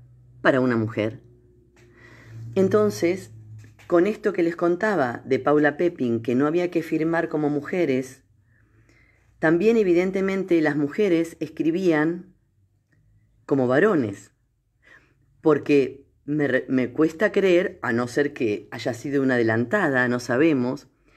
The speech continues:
una adelantada y una osada, una audaz, Julia Ferro, y le haya escrito a una mujer,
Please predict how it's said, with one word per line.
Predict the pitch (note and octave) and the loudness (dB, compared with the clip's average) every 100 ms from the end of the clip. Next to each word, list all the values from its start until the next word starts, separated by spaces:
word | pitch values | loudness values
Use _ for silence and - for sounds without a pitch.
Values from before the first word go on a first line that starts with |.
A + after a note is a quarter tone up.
| _ _ _ - | _ _ _ -6
una | C3+ B2 | -2 0
adelantada | A#2+ A#2+ A#2+ E3+ | 0 0 2 2
y | D#3 | 4
una | C#3 A2 | 2 0
osada, | - - F#3+ C3 A#2+ | -4 2 2 4 2
una | B2 A#2+ | 0 0
audaz, | A#2 E3 C#3 C3+ | 0 0 0 -4
Julia | - B2+ A2+ A2 | -6 -4 -2 -2
Ferro, | F#3 D#3 B2+ | 0 2 2
y | C#3+ | 0
le | A2+ | 0
haya | A2 | -2
escrito | B2+ - C#3 C3+ | -6 -4 -4 -2
a | D#3 | -2
una | A2+ G#2+ | 0 -2
mujer, | G2 - G3+ - | -4 -4 -4 -6